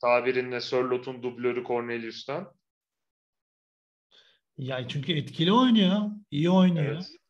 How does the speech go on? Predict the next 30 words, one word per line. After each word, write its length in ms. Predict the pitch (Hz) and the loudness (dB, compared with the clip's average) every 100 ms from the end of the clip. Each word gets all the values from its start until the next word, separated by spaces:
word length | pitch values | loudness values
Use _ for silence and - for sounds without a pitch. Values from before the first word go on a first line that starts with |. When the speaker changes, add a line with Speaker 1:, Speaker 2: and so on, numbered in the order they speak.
| _ _ | _ _
Speaker 2:
Yani 360 | 131 131 123 127 | -12 -8 -8 -6
artık 480 | 135 131 147 - _ _ _ _ _ _ _ | -8 -10 -14 -16 _ _ _ _ _ _ _
bence 260 | 131 131 139 | -8 -6 -6
Trabzonsporlu 720 | 139 135 135 135 - 143 139 | -4 -4 -4 -8 -6 -6 -6
futbol 320 | - _ 143 | -10 _ -10
severler 600 | 123 143 139 143 156 139 | -8 -4 -4 -2 -2 -4
de 200 | 131 156 156 _ - | -6 -8 -12 _ -12
Canini'ye 400 | 131 131 131 139 | -8 -8 -6 -4
hakkını 400 | 139 123 139 151 | -4 -6 -6 -6
teslim 360 | 147 131 - 143 | -6 -10 -8 -8
ediyordur 440 | 139 147 139 127 | -6 -6 -6 -6
diye 180 | 123 127 | -8 -8
düşünüyorum. 580 | 131 - 143 131 175 - _ _ _ | -10 -8 -6 -6 -10 -14 _ _ _
O 80 | 131 | -10
yüzden 340 | 120 147 151 | -4 -2 0
ben 240 | 143 139 139 | 2 0 0
de 40 | |
hakkını 400 | 135 127 139 131 | -2 -4 -8 -8
teslim 360 | 135 123 - 131 | -8 -8 -8 -10
etmek 320 | 123 - 120 | -10 -14 -18
istedim. 520 | - 135 131 156 - _ _ - | -12 -8 -8 -8 -12 _ _ -8
İlk 220 | 151 123 | -6 -6
isim 200 | - 139 | -8 -6
olarak 380 | 123 135 143 131 | -4 -4 -6 -4
Canini'yi 400 | 139 139 135 123 | -2 -2 -2 -2
aldım. 380 | 113 123 180 - - _ _ _ _ _ _ _ _ _ _ | -4 -6 -8 -10 -10 _ _ _ _ _ _ _ _ _ _
İkinci 320 | - 165 180 | -8 -2 0
isim 340 | 185 214 214 | 0 0 2
Batshuayi'yi 640 | 185 180 - 214 214 208 156 | 2 2 2 4 6 4 2
alacağım. 520 | 123 120 175 185 | -2 -4 -4 -8